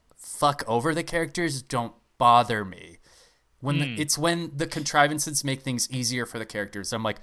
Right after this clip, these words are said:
Speaker 1: "Okay, no, they didn't earn that." You know
Speaker 2: Right.
Speaker 1: what I mean?
Speaker 2: Uh, yeah, you know what? I very much agree with you because, like I've mentioned before, like, the, the season one of The Terror is one of my favorite shows of all time because everything is working against the primary characters,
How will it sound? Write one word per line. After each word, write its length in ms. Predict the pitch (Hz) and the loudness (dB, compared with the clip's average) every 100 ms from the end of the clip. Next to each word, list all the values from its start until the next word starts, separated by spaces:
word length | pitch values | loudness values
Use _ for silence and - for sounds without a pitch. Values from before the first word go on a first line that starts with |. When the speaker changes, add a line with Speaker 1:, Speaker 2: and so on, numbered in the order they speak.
| - - | -12 -4
Speaker 1:
"Okay, 260 | 147 165 | 2 2
no, 240 | 151 147 120 | 4 2 2
they 140 | 120 | 2
didn't 220 | 139 143 - | 0 -2 0
earn 300 | 117 113 104 | -2 -2 -6
that." 320 | 90 82 - _ | -8 -10 -14 _
You 140 | 110 | -8
know 60 | 113 | 2
Speaker 2:
Right. 160 | 269 110 | 4 2
Speaker 1:
what 20 | |
I 40 | |
mean? 420 | 107 110 120 131 | -2 -6 -4 -4
Speaker 2:
Uh, 80 | 139 | -6
yeah, 220 | 156 220 165 | 4 6 6
you 180 | 156 294 | 4 4
know 80 | 415 | 6
what? 220 | 156 226 | 8 6
I 160 | 196 262 | 6 4
very 360 | 175 160 180 156 | 4 4 4 4
much 220 | 131 123 | 0 -4
agree 220 | 110 98 | -8 -10
with 160 | 98 104 | -8 -10
you 80 | |
because, 340 | 95 117 131 - | -8 -2 -2 0
like 300 | 127 117 - _ - | -2 -2 -8 _ -2
I've 240 | 131 113 _ _ - | 0 -2 _ _ -6
mentioned 380 | 120 123 127 | -4 -4 -6
before, 320 | 117 - 143 113 | -6 -2 0 0
like, 160 | 107 | -2
the, 140 | 107 107 | -8 -14
the 140 | 113 | -8
season 400 | - 139 127 120 | -2 -2 -2 -2
one 140 | 117 | -4
of 120 | 120 104 | -4 -8
The 60 | |
Terror 520 | - 131 131 110 101 95 | -2 2 2 2 -2 -6
is 180 | 113 101 | -8 -8
one 120 | 110 | -6
of 60 | 113 | -4
my 80 | 107 | -6
favorite 400 | - 110 107 - | -4 -4 -4 -6
shows 260 | - 107 | -6 -6
of 100 | 104 | -6
all 120 | 101 98 | -8 -4
time 400 | 170 156 110 101 - - _ - | 2 4 2 -4 -20 -20 _ -6
because 640 | 120 127 113 110 107 - _ _ _ _ - | -4 -2 0 0 -2 -6 _ _ _ _ -4
everything 840 | - 156 175 190 170 - - 170 160 | 2 2 2 0 0 -8 -4 -2 0
is 180 | 143 107 | -4 -6
working 460 | 110 139 - 131 | -4 -4 -4 -6
against 460 | 120 101 117 113 - | -6 -4 -4 -4 -10
the 80 | 110 | -14
primary 680 | _ - 104 107 107 101 | _ -10 -8 -6 -6 -6
characters, 720 | 98 - 101 - - - - | -10 -8 -8 -10 -16 -10 -12